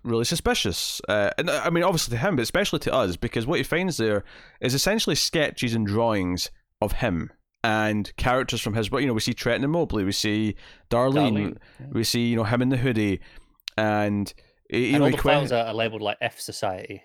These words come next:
Speaker 1: Yeah, and he questions, "Am I his monster?" Which is obviously something we were speculating last week, you know, is, well, we were speculating as he is Mister Robot, and this would be kind of like,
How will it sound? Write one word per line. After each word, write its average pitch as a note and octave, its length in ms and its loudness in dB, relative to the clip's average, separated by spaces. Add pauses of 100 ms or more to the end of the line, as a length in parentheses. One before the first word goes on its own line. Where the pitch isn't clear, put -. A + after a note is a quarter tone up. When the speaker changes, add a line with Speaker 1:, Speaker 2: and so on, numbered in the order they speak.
(100)
Speaker 1:
Yeah, B2 300 2
and A#2+ 140 2
he B2 40 0
questions, C#3 560 0
"Am A2+ 140 2
I A2+ 140 2
his G#2 240 0
monster?" G#2 560 0 (260)
Which C#3 140 2
is F3+ 80 2
obviously F#3+ 240 2
something C3+ 100 0
we C3+ 60 2
were B2 80 2
speculating A#2 440 0
last G#2+ 240 0
week, C3 140 -2
you A2+ 80 0
know, G#2+ 120 0
is, - 200 -2 (160)
well, C#3 140 2
we E3 100 4
were D#3+ 100 4
speculating A#2 340 0
as A2 80 0
he A#2 100 -2
is G2 120 -2
Mister F#2+ 220 -2
Robot, F#2+ 460 0
and G2+ 100 0
this A2 140 -2
would G2+ 100 -4
be F2+ 100 -4
kind F#2+ 180 -2
of F#2 80 0
like, F2 240 -4